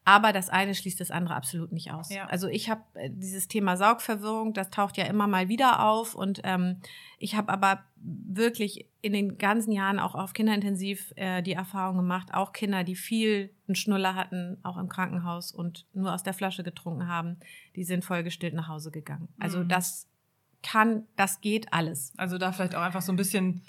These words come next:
Speaker 2: zur Beruhigung oder um
Speaker 1: Ja,
Speaker 2: so ein bisschen die
Speaker 1: genau.
Speaker 2: Sorge zu nehmen,
Speaker 1: Ja.
Speaker 2: so das eine sch-, schließt
Speaker 1: Ja.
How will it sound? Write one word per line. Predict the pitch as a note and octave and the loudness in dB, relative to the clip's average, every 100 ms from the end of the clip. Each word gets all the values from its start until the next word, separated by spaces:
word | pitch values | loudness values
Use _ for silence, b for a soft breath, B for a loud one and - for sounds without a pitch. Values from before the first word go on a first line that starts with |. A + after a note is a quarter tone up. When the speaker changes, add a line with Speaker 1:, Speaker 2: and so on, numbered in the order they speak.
| _ | _
Speaker 2:
zur | A3+ | -2
Beruhigung | G#3+ G3+ A#3 B3+ A3+ G3+ | -2 2 2 2 2 2
oder | G3 | 4
um | G3 | 6
Speaker 1:
Ja, | F#3 | 8
Speaker 2:
so | |
ein | G3+ | 6
bisschen | G3 G#3+ | 2 0
die | G3 | 4
Speaker 1:
genau. | A3 G#3+ | 8 10
Speaker 2:
Sorge | A3 G3+ | 8 6
zu | G3 G3+ | 0 -2
nehmen, | G3 G3 G3+ | -2 -2 0
Speaker 1:
Ja. | F#3+ E3+ | 0 0
Speaker 2:
so | G3 G3 F#3 | 0 -4 -4
das | F3+ F3+ | -4 -2
eine | F#3 F#3+ F3+ | -4 -4 -8
sch-, | - E3 | -8 -6
schließt | |
Speaker 1:
Ja. | F#3 | -2